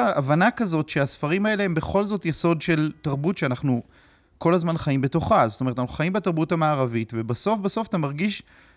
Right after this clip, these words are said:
שכאילו חסרה לך שכבת הדקדוק הכי בסיסית. אם אתה לא מכיר את האיליאדה ואודיסאה, ואם לא שמעת על הובס ולוק, אז, אז אתה, משהו בשפה חסר לך תמיד,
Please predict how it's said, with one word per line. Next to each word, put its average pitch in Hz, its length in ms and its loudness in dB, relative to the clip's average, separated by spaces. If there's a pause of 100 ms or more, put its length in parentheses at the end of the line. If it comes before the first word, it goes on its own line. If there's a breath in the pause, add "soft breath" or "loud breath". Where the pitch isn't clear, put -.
שכאילו 180 400 0
חסרה 175 380 0
לך 170 220 -2
שכבת 165 440 0
הדקדוק 147 440 -2
הכי 170 200 -4
בסיסית. 196 560 -4 (440 soft breath)
אם 147 100 0
אתה 151 160 2
לא 175 100 4
מכיר 180 280 2
את 160 100 -2
האיליאדה 143 440 2
ואודיסאה, 131 720 2
ואם 120 160 -4
לא 143 80 0
שמעת 147 280 -4
על 139 140 0
הובס 131 460 -4
ולוק, 139 480 0 (340 loud breath)
אז, 135 300 -2
אז 123 140 -2
אתה, 143 260 2
משהו 190 400 2
בשפה 202 420 0
חסר 180 360 -2
לך 180 160 0
תמיד, 123 480 0